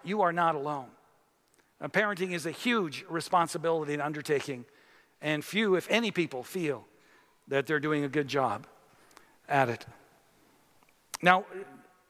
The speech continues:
when Jesus said, "Go and make disciples," in Matthew twenty-eight, he was not only talking to his followers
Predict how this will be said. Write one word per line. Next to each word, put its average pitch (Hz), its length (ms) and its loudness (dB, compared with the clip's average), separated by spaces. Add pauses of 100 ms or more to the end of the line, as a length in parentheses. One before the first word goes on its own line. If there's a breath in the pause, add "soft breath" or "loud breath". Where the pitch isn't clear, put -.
when 202 200 2
Jesus 277 400 0
said, 151 480 0 (560 soft breath)
"Go 208 260 4
and 185 240 -2
make 175 460 -4
disciples," 156 640 -2 (1120 soft breath)
in 147 100 0
Matthew 165 300 2
twenty-eight, 151 500 0
he 180 180 0
was 175 380 -4
not 226 220 2
only 277 180 -2
talking 185 560 0 (1120 soft breath)
to 208 140 4
his 175 180 4
followers 190 800 2